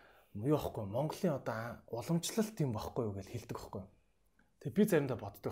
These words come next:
байхгүй. Нэг юм, нэг юм хөдөөний нэг юм дээлтэй <laughs> жоохон юм, а,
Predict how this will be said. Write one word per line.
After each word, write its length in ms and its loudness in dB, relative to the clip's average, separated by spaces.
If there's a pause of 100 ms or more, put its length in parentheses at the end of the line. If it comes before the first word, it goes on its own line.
байхгүй. 160 -14
Нэг 160 -2
юм, 100 0 (420)
нэг 120 -4
юм 40 -2
хөдөөний 440 6
нэг 160 2
юм 160 2
дээлтэй 560 6 (240)
<laughs> 320 -10
жоохон 240 4
юм, 180 2 (540)
а, 320 0